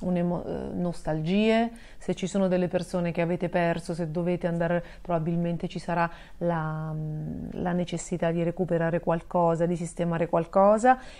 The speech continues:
E se non si tratta soltanto di un bisogno interiore, ma questioni ereditarie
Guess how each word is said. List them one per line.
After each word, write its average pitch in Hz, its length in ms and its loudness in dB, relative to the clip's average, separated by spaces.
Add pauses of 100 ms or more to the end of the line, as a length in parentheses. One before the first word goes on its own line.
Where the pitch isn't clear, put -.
E 233 240 4
se 247 360 2
non 240 360 4
si 214 220 -4
tratta 170 500 2
soltanto 190 600 -2
di 175 200 0
un 170 120 2
bisogno 190 380 6
interiore, 185 680 2 (380)
ma 180 360 0 (100)
questioni 240 880 2
ereditarie 185 1400 -2